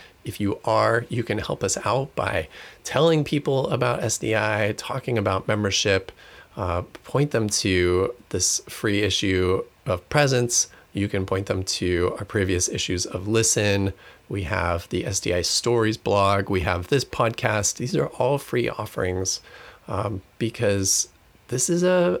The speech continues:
a feast. The spiritual journey is a feast, and there's so many people who have different perspectives and different wisdom to share,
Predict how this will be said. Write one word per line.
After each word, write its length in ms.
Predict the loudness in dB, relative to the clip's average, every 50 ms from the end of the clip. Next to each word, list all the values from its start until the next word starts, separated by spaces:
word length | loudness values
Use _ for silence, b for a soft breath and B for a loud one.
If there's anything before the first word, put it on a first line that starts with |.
| -2
a 80 | -4 -4
feast. 540 | -4 -4 -2 0 0 0 2 0 -2 -4 -2
The 80 | -2
spiritual 420 | -2 -2 0 0 -2 0 0 0 0
journey 400 | 0 0 0 0 2 2 4 4
is 160 | 2 2 0
a 60 | -4
feast, 520 | -6 -6 -8 -4 -4 -2 -2 -2 -4 -4 -6 -10
and 320 | -10 -8 -6 -8 -8 -10 -12 B B B B B B B
there's 220 | -2 -2 0 2
so 160 | 2 2 4
many 200 | 2 4 2 2
people 360 | 2 2 0 0 2 2 0 2
who 140 | 2 0
have 340 | 0 2 0 0 0 -2 -6 -8
different 540 | -4 -4 -4 -2 0 0 0 -2 -4 -8 -10
perspectives 920 | -4 -4 -2 0 0 -2 0 -2 -2 -2 0 0 2 2 2 0 0 -4 -4
and 220 | -4 -8 -10 -10 -6
different 360 | -6 -6 -4 -4 -4 -4 -2
wisdom 420 | -2 0 0 -2 -2 -2 -2 -2
to 120 | -2 -2 -2
share, 540 | 0 0 0 0 0 2 2 2 2 0